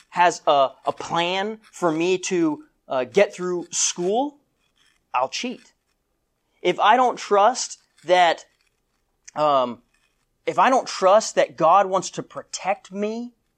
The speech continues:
I won't share the gospel with that person that may lash out, right? Sin is a manifestation of something we doubt about God.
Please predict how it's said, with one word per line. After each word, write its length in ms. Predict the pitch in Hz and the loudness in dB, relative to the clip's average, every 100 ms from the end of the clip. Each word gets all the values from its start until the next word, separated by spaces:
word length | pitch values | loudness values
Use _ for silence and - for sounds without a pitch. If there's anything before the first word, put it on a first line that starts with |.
| _ _ _ _ _ _ _ _ - | _ _ _ _ _ _ _ _ 2
I 140 | 190 | 4
won't 220 | 240 180 | 4 0
share 200 | - 196 | -2 -2
the 60 | 175 | -2
gospel 420 | 151 170 180 160 | 0 -2 -2 -10
with 120 | 143 | -4
that 200 | 151 139 | 0 0
person 360 | - 156 - 135 | -2 -8 -6 -8
that 120 | 123 | -6
may 220 | 143 143 | -4 -2
lash 360 | 131 120 120 - | 0 0 0 -4
out, 220 | 110 110 _ - _ _ _ _ _ - | -8 -8 _ -20 _ _ _ _ _ -2
right? 180 | 160 - _ _ _ | -2 -2 _ _ _
Sin 680 | - - - 277 196 165 208 _ _ - | -8 -4 0 2 2 -2 -8 _ _ -4
is 140 | 180 | 0
a 60 | 165 | 0
manifestation 960 | 151 156 202 285 277 247 - 196 190 190 | 0 0 2 0 -2 -6 -2 -2 -2 -10
of 140 | 151 | -10
something 520 | - 190 196 208 185 | -6 -6 -4 -6 -8
we 140 | 143 127 | -8 -12
doubt 420 | 107 135 139 160 | -8 -4 -2 -4
about 380 | 135 135 131 127 | -6 -6 -8 -8
God. 320 | 117 107 107 | -6 -6 -8